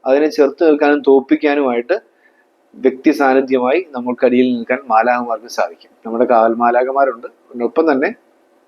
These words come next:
മുഖ്യദൂതന്മാർ നമ്മളെ സഹായിക്കും. നമ്മൾ ഈ മുഖ്യദൂതന്മാരുടെ ഇടപെടൽ വളരെ ശക്തമാണ്.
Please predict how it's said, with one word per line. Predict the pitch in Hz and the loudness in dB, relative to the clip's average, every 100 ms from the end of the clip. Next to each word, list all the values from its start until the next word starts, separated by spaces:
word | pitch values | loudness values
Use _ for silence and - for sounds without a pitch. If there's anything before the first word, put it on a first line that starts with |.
| _ 147 | _ -4
മുഖ്യദൂതന്മാർ | 139 156 147 143 139 139 | 0 2 4 4 2 0
നമ്മളെ | 127 120 | -2 -8
സഹായിക്കും. | 120 104 95 90 - _ _ _ - - - - | -8 -8 -10 -16 -20 _ _ _ -20 -20 -20 -4
നമ്മൾ | 156 147 | 2 4
ഈ | 156 | 4
മുഖ്യദൂതന്മാരുടെ | 147 160 160 170 165 165 156 156 | 2 4 4 4 2 0 0 2
ഇടപെടൽ | 156 123 143 151 151 147 190 _ _ _ _ _ | 4 4 2 2 0 0 -4 _ _ _ _ _
വളരെ | 120 117 170 | -4 2 2
ശക്തമാണ്. | 175 127 123 170 151 135 | 2 -4 -2 0 0 0